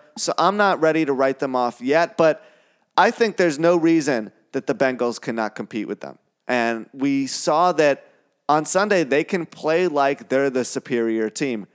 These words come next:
and they're the alpha dogs. And on top of that, I think the Bengals just have hunger. They're a sleeping giant in this league, in my opinion. And when teams haven't achieved success in such a long time, I think they play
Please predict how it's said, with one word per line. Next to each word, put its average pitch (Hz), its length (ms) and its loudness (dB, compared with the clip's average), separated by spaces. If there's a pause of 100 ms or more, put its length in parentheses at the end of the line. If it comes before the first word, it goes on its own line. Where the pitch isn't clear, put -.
(160)
and 123 160 -2
they're 139 160 2
the 120 120 0
alpha 110 280 -2
dogs. 92 480 -6 (320)
And 180 360 0 (400)
on 240 140 4
top 262 260 2
of 269 80 4
that, 214 160 4
I 208 120 4
think 233 220 -2
the 202 80 0
Bengals 180 500 0
just 214 180 -2
have 156 200 2
hunger. 135 420 -2 (560)
They're 190 160 2
a 220 40 2
sleeping 208 640 -2
giant 143 460 0 (280)
in 143 140 -4
this 127 240 -4
league, 131 260 -2
in 127 80 -4
my 117 200 0
opinion. 143 440 -4
And 147 140 -2 (320)
when 180 180 0
teams 220 400 -4
haven't 180 340 4
achieved 170 440 0
success 135 640 0 (220)
in 135 120 -4
such 160 280 0
a 165 60 0
long 135 320 0
time, 127 420 -2 (260)
I 151 120 2
think 196 280 -4
they 170 160 2
play 147 720 0